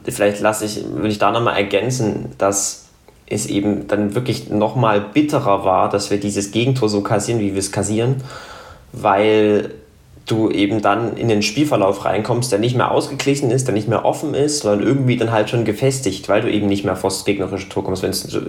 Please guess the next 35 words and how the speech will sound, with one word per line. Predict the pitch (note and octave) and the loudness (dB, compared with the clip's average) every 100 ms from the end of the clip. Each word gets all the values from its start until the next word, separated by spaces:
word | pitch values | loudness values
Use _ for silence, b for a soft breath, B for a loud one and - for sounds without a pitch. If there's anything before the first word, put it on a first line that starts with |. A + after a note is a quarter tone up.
| - | -6
wenn's, | - F#2+ F#2+ F#2+ | -4 -2 -4 -4
wenn's | F#2+ F#2+ | -4 -4
ganz, | - A2 B2+ - | -2 0 -2 -2
ganz | G2+ | -2
lange | G#2 G2+ G2+ | 2 2 2
null | G2 | 0
null | G2 C3+ | 2 0
steht, | D3+ - A#2 B2+ B B B | 0 0 -2 -4 B B B
hat | B G2 | B -2
Dynamo | G#2 G#2 G#2+ | 2 2 2
viel, | G#2 - - C#3 D3 | 0 -4 -2 0 0
viel | - A#2+ | 0 0
mehr | G#2+ | 0
Chancen, | G#2+ - C3 C3 B2+ C3 B2+ B B B - | -2 0 0 0 -2 -4 -6 B B B -4
ähm, | G#2 G2+ G2+ F#2+ - - - - - - - - - | 0 2 2 -2 -6 -18 -20 -20 -20 -20 -14 -10 0
irgendwie | A#2+ A#2 A2 | 0 2 2
dann | G#2 | 2
noch | G#2 G#2+ - | 2 0 0
durch | G#2+ G#2+ | 0 0
das | - G#2 | -2 -4
Pressing | - A#2 - A2+ G#2+ | -2 -2 2 2 2
irgendwo | G#2+ A2+ G#2 | 2 0 2
einen, | G2+ G2+ | 2 2
einen | G2 G2+ | 2 2
rein, | G2 G2 A2 A2+ A2 G2 - - - - - | 2 2 2 2 0 -2 -6 -10 -10 -12 -8
einen, | - - - - | -6 -4 -4 -2
einen | F#2 | 0
reinzuspielen | G2 G#2 - - - - G2 G2+ | 0 0 -2 -6 -6 -2 0 -2
oder | G#2 F#2 | -2 0
irgendwie | F#2 G2+ G2+ | 0 0 0
nach | G2 F#2+ - | -2 -4 -6
dem | G2+ | -6
Tor | G#2 G#2+ | -2 -2
zu | - - | -2 -8
kreieren. | - - F#2 F#2+ | -6 -4 -2 -4